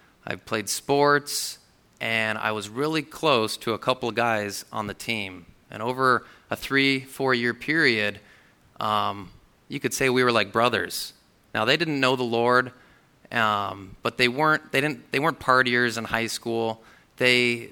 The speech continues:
they didn't, um, live for the world in the way other people, um, at my school did. They were dedicated to football. They were dedicated to getting good grades. They got four point ohs,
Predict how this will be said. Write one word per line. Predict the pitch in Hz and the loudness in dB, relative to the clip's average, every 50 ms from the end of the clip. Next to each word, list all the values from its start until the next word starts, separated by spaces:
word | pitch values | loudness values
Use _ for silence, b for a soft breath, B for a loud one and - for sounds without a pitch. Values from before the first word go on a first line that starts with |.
| - | -12
they | - 123 131 | -8 -4 -4
didn't, | 151 156 147 127 113 - _ _ _ _ - | -2 -2 -4 -6 -10 -14 _ _ _ _ -6
um, | - 123 120 117 110 110 107 104 104 117 - - | -2 -2 0 2 0 0 -2 -4 -8 -14 -14 -6
live | 127 135 131 131 | -4 -4 -4 -4
for | - 143 | -4 -2
the | 127 117 | -2 0
world | 104 110 120 120 120 117 | 0 2 2 2 2 2
in | 110 107 | 0 -2
the | 107 | 0
way | 107 113 110 107 | 0 0 0 0
other | 113 117 113 117 107 | 0 0 0 0 -2
people, | - - 113 110 107 - 104 104 101 101 98 b b b b b b b b - | -4 -6 -8 -8 -6 -4 -4 -4 -4 -6 -8 b b b b b b b b -8
um, | 113 104 98 101 98 95 95 95 104 104 - - - - | -6 -4 -4 -4 -4 -6 -8 -12 -16 -20 -20 -16 -10 -8
at | 117 113 | -8 -4
my | 113 113 104 | -4 -4 -4
school | - - - - 147 147 135 | -4 -4 -6 -4 -2 -2 -2
did. | 113 107 101 95 90 92 92 - _ _ _ _ _ _ _ _ _ _ _ _ - | -2 -4 -4 -6 -6 -8 -12 -18 _ _ _ _ _ _ _ _ _ _ _ _ -4
They | - 123 127 | 0 0 2
were | 127 127 123 104 - - _ _ | 2 2 2 0 -2 -8 _ _
dedicated | - 120 120 123 120 - - 123 123 120 113 | -2 0 0 0 0 0 0 0 0 0 -2
to | 113 101 | -4 -6
football. | - - 120 113 - - 110 110 110 110 107 - B B B B B | -6 -4 -4 -4 -2 0 0 2 2 0 -2 -4 B B B B B
They | B 110 | B 0
were | 107 107 | 0 0
dedicated | 101 113 117 117 113 - - 123 113 113 107 104 | 0 2 2 2 0 0 0 -2 0 0 -2 -6
to | - 107 107 104 98 | -6 -6 -6 -4 -4
getting | 101 113 107 110 110 104 | -4 -4 -4 -4 -4 -6
good | 107 104 104 | -6 -8 -6
grades. | - 107 107 104 107 107 107 104 - | -4 -2 -2 0 -2 -2 -4 -6 -6
They | - 107 | -4 -2
got | 107 123 123 - | -2 -2 -2 -2
four | - 123 123 117 | -2 -2 -2 -2
point | - - 123 120 110 110 | -2 0 -2 0 0 0
ohs, | 107 110 110 110 110 107 - - b | -2 -2 -2 -2 -4 -6 -8 -10 b